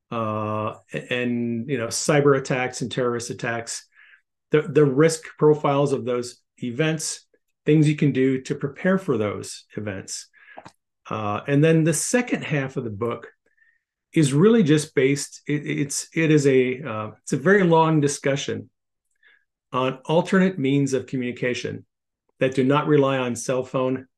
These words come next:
and internet. Because there's a lot of ways we can communicate if we lose the internet and lose, uh, cell phones.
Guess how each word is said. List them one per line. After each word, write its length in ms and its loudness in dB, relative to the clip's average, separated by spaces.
and 160 -8
internet. 360 -6
Because 220 2
there's 140 4
a 40 6
lot 220 4
of 100 2
ways 480 0
we 120 2
can 140 2
communicate 600 0
if 360 2
we 80 2
lose 260 4
the 80 -4
internet 380 -6
and 160 -8
lose, 480 -4
uh, 220 -2
cell 220 -2
phones. 360 -12